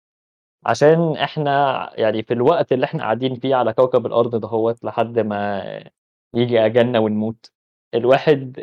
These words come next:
بي-، بيبقى بيحاول إن هو يعيش آآ، حياة مستقرة، يبقى مبسوط فيها وكده عشان يعني ل-، ليه لأ؟ يعني ليه الواحد يبقى قاعد عايش في حياته ال-، المحدودة، فاهم قصدي؟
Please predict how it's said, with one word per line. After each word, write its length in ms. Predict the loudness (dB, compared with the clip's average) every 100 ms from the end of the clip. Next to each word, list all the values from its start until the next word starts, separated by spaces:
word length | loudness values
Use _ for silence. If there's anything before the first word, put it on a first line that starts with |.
| -4 -2
بي-، 480 | 0 0 0 -2
بيبقى 380 | 0 -2 0 0
بيحاول 440 | 2 2 4 4 4
إن 60 |
هو 220 | 0 0 2
يعيش 520 | 0 -2 -4 -10 _ _ _ -20 -18 -20 -6
آآ، 680 | -2 0 0 -2 -6 -10 -16 _ _ _ -4
حياة 720 | 0 2 4 4 2 -4 -14 _ -10
مستقرة، 840 | -8 -4 -2 0 0 2 2 2
يبقى 280 | 0 0 -2
مبسوط 420 | 0 -2 -2 -8 -6
فيها 420 | -6 -4 -6 -8 _ _ _ -8
وكده 440 | -2 0 2 0
عشان 520 | 0 0 0 -2 -10 _ _ _ _ _ _ _ -8
يعني 420 | -6 -4 -4 -6 -8
ل-، 300 | -8 -6 -2
ليه 120 | 0 2
لأ؟ 300 | 0 -4 -10
يعني 280 | -6 -2 0
ليه 120 | 0
الواحد 240 | 0 0
يبقى 140 | 0 0
قاعد 260 | -4 -2
عايش 300 | -4 -2 -4
في 60 | -6
حياته 520 | -4 0 0 -2 -6 -6
ال-، 220 | -10 -12 _ _ -12
المحدودة، 580 | -6 -6 -4 -4 -4 -6
فاهم 180 | -8 -6
قصدي؟ 260 | -6 -8